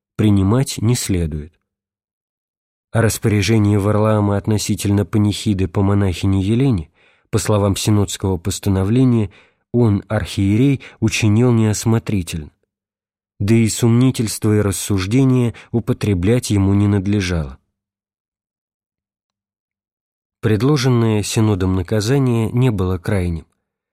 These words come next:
Синод предложил послать Варлаама на полгода в Новгородский Староладожский монастырь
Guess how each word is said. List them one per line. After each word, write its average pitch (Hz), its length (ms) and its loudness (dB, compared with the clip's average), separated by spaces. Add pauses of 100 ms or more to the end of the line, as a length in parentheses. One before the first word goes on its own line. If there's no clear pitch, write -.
(320)
Синод 156 420 0
предложил 104 600 0
послать 104 460 -4
Варлаама 110 560 0
на 104 160 0
полгода 107 640 -2 (300)
в 95 100 0
Новгородский 107 760 0
Староладожский 110 840 -2
монастырь 110 680 -2